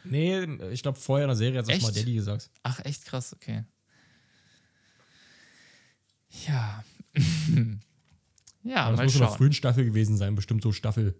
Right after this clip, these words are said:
Speaker 1: vierzig oder sowas. <laughs>
Speaker 2: Boah, ich wollte die mir auch mal alle an-, äh, anschauen. Hatte mir dafür extra Disney Plus geholt, aber hab's nie gemacht. Und jetzt hab ich Disney Plus gekündigt.
Speaker 1: Ja, ich glaub, ich bin aktuell in meinem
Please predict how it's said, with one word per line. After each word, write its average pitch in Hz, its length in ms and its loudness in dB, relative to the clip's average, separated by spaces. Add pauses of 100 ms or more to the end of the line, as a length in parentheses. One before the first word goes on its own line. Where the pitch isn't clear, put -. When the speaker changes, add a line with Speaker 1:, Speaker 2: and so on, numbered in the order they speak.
(120)
Speaker 1:
vierzig 131 480 0
oder 123 140 2
sowas. 104 360 -2 (800)
<laughs> - 880 -6
Speaker 2:
Boah, - 80 -10
ich - 140 -10
wollte 113 160 -6
die 123 60 -4
mir 113 160 -4
auch 107 80 -12
mal 113 100 -6
alle 110 200 -4
an-, 110 180 -6 (140)
äh, - 40 -8
anschauen. 113 840 -4 (520)
Hatte 123 240 -4
mir 120 60 0
dafür 117 260 -4
extra 117 240 -6
Disney 113 240 -6
Plus - 260 -10
geholt, 113 320 -4
aber 110 140 -6
hab's - 200 -8
nie 127 80 -4
gemacht. 110 540 -6
Und - 80 -6
jetzt 113 160 -4
hab 104 100 -6
ich - 80 -18
Disney - 220 -10
Plus - 260 -10
gekündigt. 95 580 -10 (540)
Speaker 1:
Ja, 104 200 -2
ich 107 160 -2
glaub, 117 160 -2
ich 104 80 -2
bin 113 280 0
aktuell 107 360 -4
in 110 60 0
meinem 101 420 0